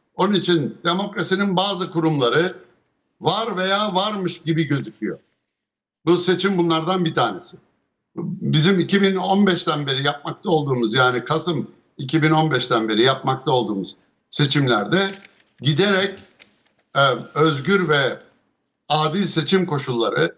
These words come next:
yani bin dokuz yüz elli seçimlerinden itibaren takip etmediğimiz ve bir tek bin dokuz yüz altmış bir ve seksen üçteki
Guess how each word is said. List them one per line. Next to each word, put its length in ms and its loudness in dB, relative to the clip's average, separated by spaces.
yani 260 0
bin 140 4
dokuz 300 2
yüz 80 -8
elli 300 2
seçimlerinden 600 0
itibaren 600 0
takip 380 -2
etmediğimiz 560 -2
ve 120 2
bir 100 0
tek 220 -2
bin 120 0
dokuz 180 0
yüz 60 -2
altmış 420 -4
bir 220 0
ve 280 0
seksen 420 0
üçteki 680 -2